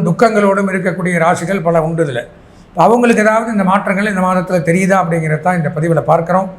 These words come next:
அந்த வகையில பார்க்கும் பொழுது செப்டம்பர் மாதம் இரண்டாயிரத்தி இருபத்தி ஐந்தாம் ஆண்டு இந்த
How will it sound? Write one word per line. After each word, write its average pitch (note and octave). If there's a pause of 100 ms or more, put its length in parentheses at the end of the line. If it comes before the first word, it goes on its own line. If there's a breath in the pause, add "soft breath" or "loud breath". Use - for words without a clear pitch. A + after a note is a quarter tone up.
(480 loud breath)
அந்த F3+
வகையில G3
பார்க்கும் F3+
பொழுது F3+ (600)
செப்டம்பர் A3
மாதம் G3
இரண்டாயிரத்தி F#3+
இருபத்தி G3+
ஐந்தாம் F3+
ஆண்டு E3+
இந்த E3+